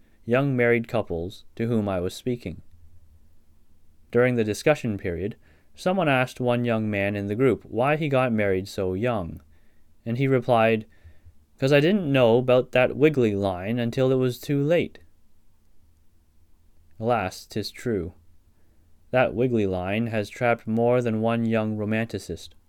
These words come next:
The wiggly line is manipulated up and down by the circumstances of life.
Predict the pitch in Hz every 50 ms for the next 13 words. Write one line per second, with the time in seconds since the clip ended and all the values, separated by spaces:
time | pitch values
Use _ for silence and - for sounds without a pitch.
0 | - - - - - - _ - - - _ _ _ _ - - _ _ _ _
1 | _ _ _ _ _ _ _ _ _ _ _ _ - - - 117 110 110 110 107
2 | 101 - - - 101 107 135 160 139 120 107 104 95 95 92 87 90 92 104 110
3 | 110 - - - - - - _ - 113 113 110 113 117 120 135 151 - 156 139
4 | 127 120 117 113 110 110 120 - 127 147 147 - - 156 135 135 131 120 110 107
5 | 104 101 101 101 101 98 98 101 101 104 - - 135 139 - 147 135 - - -
6 | 120 110 107 107 - 101 101 104 92 95 98 104 107 95 78 - - - -